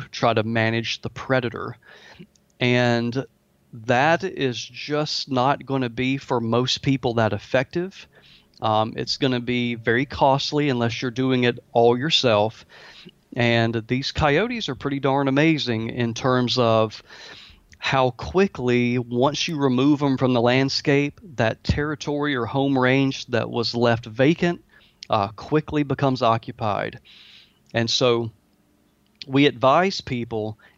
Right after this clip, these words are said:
if that is an action you choose to take, you really need to focus your trapping efforts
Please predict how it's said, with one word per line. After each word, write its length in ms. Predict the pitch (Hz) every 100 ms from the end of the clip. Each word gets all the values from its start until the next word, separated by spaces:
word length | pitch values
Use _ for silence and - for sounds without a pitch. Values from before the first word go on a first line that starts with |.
| _ -
if 200 | 131 -
that 360 | 117 135 185
is 220 | - 156 147
an 120 | 131
action 540 | 120 135 - - 131
you 160 | 123 135
choose 480 | - 151 139 131 -
to 80 |
take, 600 | - - 123 107 - - - - _ _ _ _ -
you 200 | 123 117
really 360 | 120 143 160
need 180 | 156 143
to 60 | 127
focus 560 | - 131 127 127 -
your 140 | 120 110
trapping 580 | - 143 135 131 127
efforts 580 | 151 170 - 110 - -